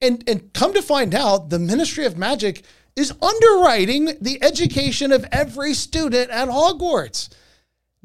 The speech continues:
That's not interference. That's just stewardship, man. If that's the case, then Hogwarts belongs to the Ministry of Magic, basically.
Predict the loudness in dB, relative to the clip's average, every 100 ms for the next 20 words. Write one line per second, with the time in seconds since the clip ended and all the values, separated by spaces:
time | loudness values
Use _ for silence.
0 | -2 -2 -2 -4 -2 -2 -2 -2 0 0
1 | -2 -4 -2 -2 -2 -4 -4 -4 -4 -4
2 | -4 2 4 6 2 0 0 0 -4 0
3 | 0 0 -4 -18 -20 _ _ _ _ -6
4 | -4 0 -2 -2 -6 -6 -4 -2 -2 -2
5 | -6 -10 _ _ 0 0 0 0 0 -2
6 | -2 -4 0 0 4 6 8 6 4 0
7 | -4 -8 -12 _ -10 -2 -2 0 -2 -2
8 | -2 0 0 0 -6 -4 -4 -4 -8 -10
9 | -14 -14